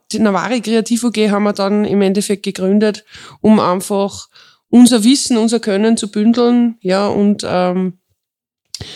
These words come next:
eben durch meine grafischen Kenntnisse und durch den David seine fotografischen Kenntnisse, ähm,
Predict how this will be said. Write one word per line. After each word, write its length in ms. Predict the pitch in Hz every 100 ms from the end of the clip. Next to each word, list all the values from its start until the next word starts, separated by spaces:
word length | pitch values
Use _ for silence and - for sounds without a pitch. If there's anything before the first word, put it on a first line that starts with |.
| - - _ -
eben 240 | 185 175
durch 200 | 175 170
meine 480 | 180 165 180 196 190
grafischen 640 | - 165 196 226 220 214
Kenntnisse 540 | 202 180 180 190 185 180
und 140 | 180
durch 100 | 180
den 100 | 180
David 440 | 151 147 165 - -
seine 440 | - 170 170 160
fotografischen 800 | - 202 233 202 165 175 185 185
Kenntnisse, 600 | 175 175 180 170 170 170 - - - - _ _
ähm, 520 | 160 156 156 170 170